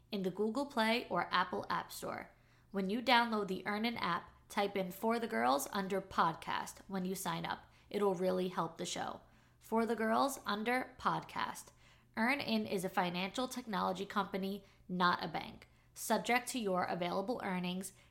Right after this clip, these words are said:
daily max, pay period max, and location. See earn in dot com slash T O S for details. Bank products are issued by Evolve Bank and Trust, member F D I C.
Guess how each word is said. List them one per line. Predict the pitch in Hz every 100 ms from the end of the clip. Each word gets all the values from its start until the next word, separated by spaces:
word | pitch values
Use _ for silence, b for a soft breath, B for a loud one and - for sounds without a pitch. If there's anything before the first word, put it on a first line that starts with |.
| b
daily | - 185 214 233
max, | 226 226 254 - - - -
pay | 208
period | 202 240 220 220 208
max, | 214 220 - - -
and | 196 196 180
location. | 170 165 - 160 - 165 - b b b
See | - 196 185 -
earn | 220 269
in | - 220 220
dot | 185 175 -
com | - 220 226 240 -
slash | - - 175 175 -
T | - 233
O | 226
S | 208 233 - -
for | 208
details. | 170 165 - - - - b b b b -
Bank | 208 233 -
products | 254 254 262 -
are | 196 -
issued | 202 226 185
by | 190 180 -
Evolve | 180 170 180 220 -
Bank | 196 202 -
and | 180
Trust, | - 208 269 - -
member | 185 180 175 180
F | - 220 -
D | 220 -
I | 175 180
C. | - 196 -